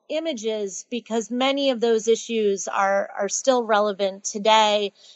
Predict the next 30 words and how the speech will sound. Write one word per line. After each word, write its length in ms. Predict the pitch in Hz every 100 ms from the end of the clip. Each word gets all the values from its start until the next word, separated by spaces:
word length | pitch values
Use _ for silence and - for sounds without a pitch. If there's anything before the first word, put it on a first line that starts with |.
| _
And 160 | 262 262
we 140 | 294
can 240 | 269 277 254
learn 240 | 269 311
a 80 | 285
lot 480 | 214 190 196 - -
from 420 | - 233 214 208
how 400 | - 226 220 226
activists 760 | - 208 202 214 208 196 -
were 140 | 202 190
framing 540 | - 262 269 262 254
them 420 | 240 233 233 226 -
and, 360 | 208 202 202 202 _ _ _ _
uh, 380 | - 208 202 196 190
the 100 | 220
ways 400 | 226 240 247 220
they 120 | 233
were 320 | 214 214 208 -
creating 920 | - 254 233 240 269 247 226 220 214
spectacles 1080 | - - 233 262 294 269 220 208 208 196 - -
for 240 | 240 247
the 100 | 226
media 480 | 226 233 233 226 202
to 140 | 202
photograph 760 | 208 233 254 262 202 180 175 170
to 120 | - 214
get 220 | 202 190
their 140 | 208
messages 580 | 196 185 - 185 190 180
out. 380 | 185 190 180